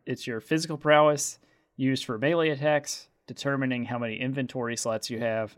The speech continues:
and your starting H P. Um, dexterity, used for range attacks and stealthiness. Wisdom,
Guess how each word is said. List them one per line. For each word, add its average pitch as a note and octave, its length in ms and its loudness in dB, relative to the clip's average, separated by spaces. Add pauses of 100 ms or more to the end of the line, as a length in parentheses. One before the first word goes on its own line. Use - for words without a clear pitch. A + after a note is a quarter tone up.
and A2 380 -8 (440)
your A2+ 140 -8
starting A2+ 340 -4
H G2+ 220 -14
P. G#2+ 260 -12 (1300)
Um, - 340 -12 (1300)
dexterity, F#3 800 2 (800)
used C3+ 300 0
for B2 140 -4
range A#2+ 220 0
attacks A#2 300 -4
and A#2+ 80 -10
stealthiness. C3+ 760 -2 (560)
Wisdom, D3 600 0